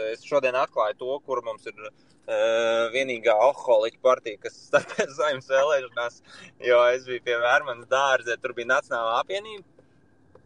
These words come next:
kur ir, ā, kā pa pirmo numuru Mūrnieces kundze, un, ā, te es tur vinā-, runāju ar vienu, vienu sievieti, un, ā, viņa, ā, kaut kād-, kaut kādu tur,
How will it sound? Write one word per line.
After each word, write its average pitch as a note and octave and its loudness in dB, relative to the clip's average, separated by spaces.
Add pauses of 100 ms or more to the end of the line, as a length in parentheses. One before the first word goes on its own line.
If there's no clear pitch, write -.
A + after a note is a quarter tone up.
(140)
kur B2+ 2
ir, B2 4
ā, B2 4 (440)
kā A#2+ 4
pa B2 -2
pirmo D3 0
numuru C3+ 2
Mūrnieces C3+ 0
kundze, D3+ -4 (520)
un, B2 -2
ā, B2+ 4
te D3 2
es - -6
tur B2+ -8
vinā-, D3 0 (220)
runāju C3+ 2
ar B2 -2
vienu, B2+ -2 (140)
vienu B2+ -6
sievieti, G#3+ -6 (1000)
un, C3 0
ā, B2+ 4 (500)
viņa, D#3+ 2
ā, A#2+ 4 (400)
kaut D#3 0
kād-, A#2+ 2
kaut C#3+ 2
kādu G#2 2
tur, G#2 -14